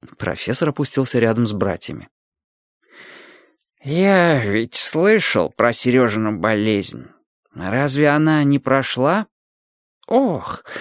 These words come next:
растяпа я старая. Надо было догадаться раньше».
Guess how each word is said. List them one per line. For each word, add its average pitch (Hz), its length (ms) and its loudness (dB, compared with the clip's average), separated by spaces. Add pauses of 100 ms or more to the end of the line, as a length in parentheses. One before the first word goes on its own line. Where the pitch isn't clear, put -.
(280)
растяпа 233 680 2
я 110 220 2
старая. 101 520 -2 (280)
Надо 277 500 4
было 220 360 4
догадаться 180 680 0
раньше». 202 500 -2